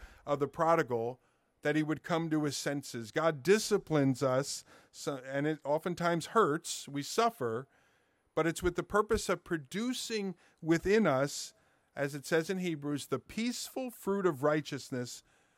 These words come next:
to those who have been trained by it. That type of suffering is what theologians call corrective suffering. And so we have common suffering that everybody experiences. We have corrective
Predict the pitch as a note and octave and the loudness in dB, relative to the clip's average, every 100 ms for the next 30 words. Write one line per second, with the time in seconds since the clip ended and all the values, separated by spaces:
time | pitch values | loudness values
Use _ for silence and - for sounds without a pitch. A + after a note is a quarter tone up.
0 | _ _ D#3 C#3+ D#3+ D#3+ D#3+ - - _ | _ _ -2 4 4 6 2 -2 -14 _
1 | _ D3 C#3 C#3+ C#3 D3 C#3+ - C#3 C3+ | _ -6 0 2 2 0 -2 -4 -6 -4
2 | C3 A#2+ G#2 F#2+ - _ _ _ _ _ | -4 -4 -6 -6 -14 _ _ _ _ _
3 | _ _ _ _ C3+ G3 G3+ G#3 G3 F3 | _ _ _ _ 4 4 4 0 2 -2
4 | - E3+ D#3+ D#3+ D#3 D3 D#3 D3 - D#3+ | 2 4 4 2 0 0 -2 -2 -2 0
5 | D3+ D#3 D3+ D#3 C#3+ - C3+ C3 - E3 | 2 0 0 -4 -6 -4 -2 -2 -4 -10
6 | D#3 D#3+ - B2+ G#2+ _ _ _ - C3 | -6 -8 -8 -10 -10 _ _ _ -6 -6
7 | A#2+ A2 F#2+ _ _ _ _ _ _ _ | -6 -12 -16 _ _ _ _ _ _ _
8 | - C#3 F#3 E3+ E3+ - G3 G3 G3+ F3 | -20 -10 -4 0 0 0 0 0 0 -2
9 | F3+ D#3 F3 E3 D3 F#3 E3+ C#3 C#3 C3 | 0 2 2 2 2 2 2 0 -2 -6
10 | - C3 C3+ - D3 D3 D3+ - F3+ F3+ | -6 -4 -4 -6 -6 -2 -2 -2 -2 0
11 | A3 - E3 C3 | 0 0 -2 -4